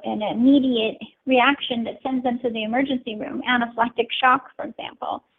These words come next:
That is when the I G E antibody is responding. It responds quickly and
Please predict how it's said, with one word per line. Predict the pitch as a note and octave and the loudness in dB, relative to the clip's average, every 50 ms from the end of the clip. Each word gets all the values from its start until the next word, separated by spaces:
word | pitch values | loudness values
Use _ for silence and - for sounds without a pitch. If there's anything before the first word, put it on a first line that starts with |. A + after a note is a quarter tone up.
| _ _ _ _ _ | _ _ _ _ _
That | C#4 C#4 D4 D#4+ F#4 F#4 F#4 - | 0 2 2 2 0 -2 -4 -4
is | - D4 C#4+ C4+ C4+ C4 B3+ C4 - - | -2 0 2 2 2 2 0 -4 -6 -4
when | B3+ B3+ C4+ B3+ B3+ B3 B3 B3 | -4 -4 -2 -2 -2 -2 -2 -2
the | - - - | -4 -4 -4
I | - B3+ B3+ B3+ A#3+ | -4 -4 -4 -4 -6
G | - B3 B3+ - - | -6 -8 -8 -6 -2
E | C#4 D4+ D#4+ E4 C#4+ - - | 2 4 4 4 2 0 -4
antibody | B3 B3 B3+ B3 A#3 A3+ A3 A3+ A3+ A3+ A3+ B3 | -6 -6 -6 -4 -4 -4 -4 -4 -6 -6 -8 -8
is | B3 - | -10 -10
responding. | - B3+ - _ _ D#4 D#4 D#4 C#4+ A3+ A3 A3 G#3+ | -10 -12 -12 _ _ 2 4 4 4 2 0 -4 -8
It | - - A#3 | -12 -4 -4
responds | C4+ C4+ - _ _ C4 B3 A#3+ A#3+ A#3+ A#3 A#3+ A#3+ B3 - _ _ _ _ _ _ _ _ | -4 -4 -4 _ _ -2 -2 0 -2 -2 -2 -4 -6 -6 -8 _ _ _ _ _ _ _ _
quickly | - - F#4 F#4+ F#4+ - F#4 E4+ F4 F4 E4+ D4+ - | -2 0 0 0 0 -2 -2 -2 0 -2 -2 -2 0
and | C4 C4 | -2 -2